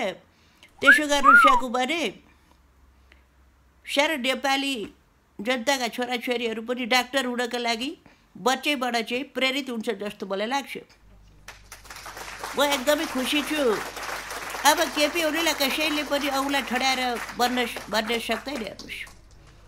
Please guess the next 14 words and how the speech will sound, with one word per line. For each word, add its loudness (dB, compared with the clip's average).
त -2
नपढेको -2
भनेर -4
कसैले -6
भन्न -10
सक्दैन। -12
अब -20
मैले 0
डाक्टरको -2
पद -6
पाइसकेको -10
छु। -16
अब 4
मेरो 4